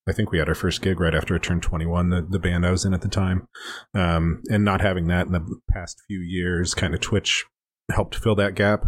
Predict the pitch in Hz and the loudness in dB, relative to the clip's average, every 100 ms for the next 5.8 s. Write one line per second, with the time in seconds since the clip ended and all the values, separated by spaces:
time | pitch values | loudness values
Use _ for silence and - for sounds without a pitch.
0 | - 98 85 82 - - - 101 87 82 | -2 -2 -2 -2 0 0 0 0 0 0
1 | 80 76 71 - 92 87 82 80 78 - | 0 -2 -2 0 0 0 0 0 -2 -2
2 | 92 80 - 82 78 87 80 - 82 76 | -2 -2 0 -2 0 -2 0 0 0 0
3 | 80 76 78 - - - - - - - | 2 0 0 -6 -18 -18 -18 -20 -12 0
4 | 123 110 98 90 98 87 85 - 85 82 | 2 2 0 0 0 0 0 0 0 2
5 | 82 80 - 85 82 - 80 80 | 2 2 0 0 0 0 0 -2